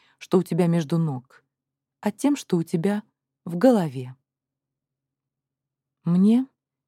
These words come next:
не нужно было об этом напоминать. И вот сейчас, сидя в переговорной, я немножко заскучала. Мне было совсем неинтересно слушать Санджива.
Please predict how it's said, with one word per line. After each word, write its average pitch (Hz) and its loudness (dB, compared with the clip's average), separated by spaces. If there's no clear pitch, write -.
не 269 8
нужно 180 4
было 170 -2
об 135 -8
этом 156 -4
напоминать. 131 -10
И 233 4
вот 330 2
сейчас, - -6
сидя 233 2
в - -4
переговорной, 226 4
я 208 4
немножко 214 6
заскучала. 139 -6
Мне 233 8
было 240 6
совсем 247 4
неинтересно 185 4
слушать - -8
Санджива. 131 -6